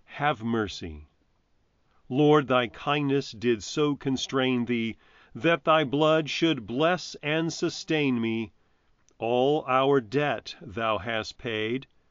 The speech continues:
Peace with God once more is made. O Lord, have mercy.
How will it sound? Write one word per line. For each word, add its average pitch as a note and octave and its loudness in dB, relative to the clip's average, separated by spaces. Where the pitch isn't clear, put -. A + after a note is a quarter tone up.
Peace G3 -2
with G3+ -8
God G2+ -2
once A#2 -4
more G#2+ -2
is G#2 -8
made. G#2+ -4
O D3 0
Lord, F3 4
have C#3+ -6
mercy. F#2+ -4